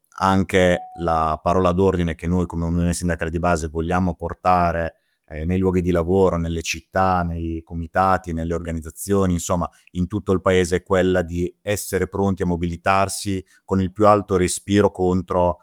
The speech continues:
eh, quello che sono le intimidazioni e in caso il blocco della flottiglia da parte dello Stato di, eh, Israele e facendo pressioni anche al governo. Quindi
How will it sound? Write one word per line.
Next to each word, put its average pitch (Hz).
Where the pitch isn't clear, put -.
eh, 80
quello 92
che 87
sono 90
le 90
intimidazioni 87
e -
in 85
caso 87
il 82
blocco 90
della 80
flottiglia 90
da 80
parte 87
dello 80
Stato 87
di, 80
eh, 80
Israele 101
e 90
facendo 95
pressioni 92
anche 90
al 85
governo. 82
Quindi 90